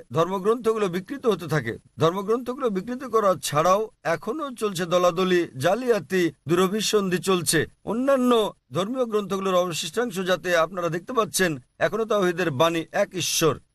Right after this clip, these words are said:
মূর্তি পূজা নিষিদ্ধ, কেবল তাঁর ইবাদতের কথা। আরও পরস্পর বিরোধী মন্তব্য থাকতে পারে,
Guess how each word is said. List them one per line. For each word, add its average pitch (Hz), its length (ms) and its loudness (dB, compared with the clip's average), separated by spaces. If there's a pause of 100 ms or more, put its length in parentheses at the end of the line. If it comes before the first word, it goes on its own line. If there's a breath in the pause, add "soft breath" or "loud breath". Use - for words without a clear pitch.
মূর্তি 180 240 -4
পূজা 262 260 -4
নিষিদ্ধ, 156 360 0 (280)
কেবল 175 200 -2
তাঁর 220 280 0
ইবাদতের 247 480 -2
কথা। 165 300 2
আরও 220 300 2
পরস্পর 214 440 -2
বিরোধী 277 320 -4
মন্তব্য 220 460 0
থাকতে 190 380 0
পারে, 196 360 0